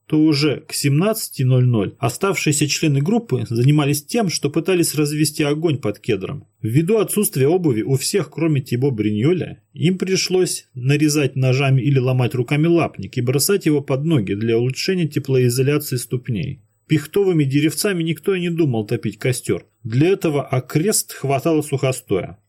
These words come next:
Чтобы не ходить за лапником в лес и не морозить ноги в снегу, Дорошенко и Кривонищенко принялись залезать на кедр и ломать, или опять-таки срезать ножом, его зелёные ветви. Работа под кедром закипела.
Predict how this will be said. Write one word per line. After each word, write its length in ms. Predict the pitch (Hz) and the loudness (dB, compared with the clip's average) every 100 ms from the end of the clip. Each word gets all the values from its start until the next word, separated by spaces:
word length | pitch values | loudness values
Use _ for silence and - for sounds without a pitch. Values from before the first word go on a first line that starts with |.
| _ | _
Чтобы 420 | - - 165 156 | -6 -2 2 2
не 100 | 147 | 2
ходить 360 | 143 160 170 120 | 0 0 0 0
за 120 | 117 | 0
лапником 600 | 139 190 156 127 117 104 | 0 0 -2 0 -2 0
в 60 | |
лес 440 | 107 147 185 - - | 0 0 0 -2 -4
и 120 | 131 | 2
не 100 | 131 | 4
морозить 460 | 147 156 170 135 131 | 4 4 2 0 0
ноги 240 | 151 127 | 0 0
в 80 | 113 | -4
снегу, 340 | 131 127 160 | 0 0 2
Дорошенко 600 | 175 131 131 - 214 - 107 | 0 0 -2 -2 -2 -2 -4
и 100 | 123 | 0
Кривонищенко 800 | 139 139 151 202 - 156 120 | 0 2 2 2 2 0 0
принялись 420 | 113 160 185 175 143 | 0 0 0 0 0
залезать 600 | 139 135 135 170 160 - - | 0 0 0 0 -2 -12 -4
на 160 | 123 | -2
кедр 320 | 127 214 180 - | 0 -2 -2 -2
и 80 | |
ломать, 480 | 135 143 170 160 - _ - | 0 2 2 0 -2 _ -2
или 160 | 139 | 0
опять-таки 680 | 143 147 165 - 131 - 117 - | 2 0 -4 -4 -8 -4 -4 -4
срезать 480 | - - 165 160 143 | -4 0 2 2 2
ножом, 460 | 151 170 160 101 92 | 0 0 0 -2 0
его 400 | 120 143 175 160 127 | 2 4 2 0 -6
зелёные 500 | 120 123 135 127 120 | -2 0 2 2 2
ветви. 480 | 104 90 - 95 - _ | 0 -2 -8 -16 -16 _
Работа 440 | 165 208 214 175 | 0 2 0 0
под 200 | 147 135 | -2 -4
кедром 400 | - 185 165 151 | 0 0 0 -2
закипела. 880 | 120 131 135 - 104 87 80 - - | -2 -2 -2 -2 -4 -4 -6 -10 -20